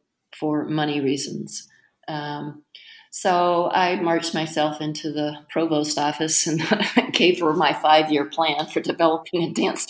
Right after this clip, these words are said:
program. <laughs> Uh, and started with just a January term, uh, session and invited Linda and Mary Easter to come up and teach. And the class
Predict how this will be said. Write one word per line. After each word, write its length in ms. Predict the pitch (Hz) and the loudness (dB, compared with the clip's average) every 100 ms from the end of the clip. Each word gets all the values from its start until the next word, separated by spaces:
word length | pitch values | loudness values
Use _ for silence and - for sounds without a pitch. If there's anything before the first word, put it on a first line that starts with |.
| - | -2
program. 520 | - 170 - 156 135 - | 2 2 4 4 4 0
<laughs> 220 | - 214 - - _ - - - - - - _ | -4 -6 -6 -10 _ -6 -4 -2 -4 -8 -14 _
Uh, 320 | 214 190 196 202 - - _ | -4 -2 -4 -8 -18 -20 _
and 260 | 254 220 190 | 2 2 2
started 540 | - - 175 175 170 | 0 2 4 4 2
with 320 | 170 165 165 - - | 4 2 2 -6 -4
just 280 | 160 160 | -4 -2
a 80 | 160 | -2
January 520 | 156 156 160 156 147 | 2 2 2 0 0
term, 540 | 147 - 143 143 147 151 _ _ | -2 -6 -6 -8 -10 -16 _ _
uh, 300 | 156 - - - | -8 -6 -8 -8
session 680 | - - 143 - 147 143 - - | -4 0 0 0 -4 -8 -10 -10
and 160 | 147 | -8
invited 520 | 147 143 147 147 151 | -8 -6 -4 -2 -2
Linda 500 | 139 151 151 151 151 143 | -2 -6 -2 -2 -2 -6
and 300 | 147 147 151 | -10 -14 -12
Mary 240 | 156 151 151 | -6 -2 0
Easter 420 | 151 - 147 139 | 0 -2 -6 -8
to 140 | - | -14
come 240 | - 139 139 | -10 -10 -10
up 160 | 139 - | -12 -16
and 160 | 139 | -14
teach. 600 | - 143 139 - - - _ - - - - - | -8 -6 -6 -6 -8 -8 _ -20 -20 -18 -18 -12
And 560 | - 175 165 165 160 - - _ _ _ _ 180 | -6 -2 0 0 -2 -6 -12 _ _ _ _ -10
the 80 | |
class 600 | 180 165 160 - - - | 0 2 4 2 -2 -8